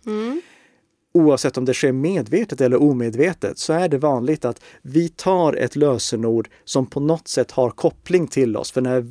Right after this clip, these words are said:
Speaker 2: vår mänskliga hjärna ska försöka hitta på någonting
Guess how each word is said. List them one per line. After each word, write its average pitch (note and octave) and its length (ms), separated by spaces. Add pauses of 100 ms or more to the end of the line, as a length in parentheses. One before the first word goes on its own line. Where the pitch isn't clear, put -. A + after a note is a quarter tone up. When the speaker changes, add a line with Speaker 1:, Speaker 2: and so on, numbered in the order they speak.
(120)
Speaker 2:
vår E3 320
mänskliga D3 640
hjärna C#3+ 380
ska - 160
försöka C3 400
hitta B2+ 320
på F3 260
någonting A#2+ 520